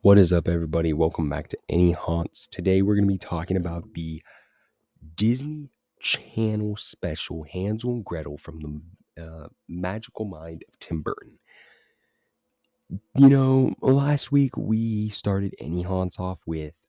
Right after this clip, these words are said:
uh, Beetlejuice, reviewing that, another Tim Burton film. Winona Ryder's in it, you know, Michael Keaton, really cool stuff just to close out Warner Bros. One hundred. It was really fun.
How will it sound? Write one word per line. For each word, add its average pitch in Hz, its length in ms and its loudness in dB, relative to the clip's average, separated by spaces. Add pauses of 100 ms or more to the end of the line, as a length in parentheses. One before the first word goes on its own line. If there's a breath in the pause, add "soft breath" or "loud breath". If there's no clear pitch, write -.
(120)
uh, 73 300 -12 (580)
Beetlejuice, 104 760 -6
reviewing 76 380 -6
that, 76 240 -6 (160)
another 73 320 -6
Tim 78 220 -8
Burton 80 240 -4
film. 85 240 -8 (380 soft breath)
Winona 73 280 -6
Ryder's 90 480 0
in 90 180 0
it, 90 360 -2
you 73 120 -12
know, 69 200 -12
Michael 87 400 -4
Keaton, 82 400 -4
really 117 260 4
cool 87 220 -8
stuff - 360 -12
just - 200 -12
to 82 140 -8
close 76 360 -10
out 73 240 -10
Warner 76 260 -10
Bros. 76 300 -10
One 67 120 -12
hundred. 73 420 -6 (880 soft breath)
It 110 200 2
was 110 160 2
really 123 220 6
fun. - 440 -8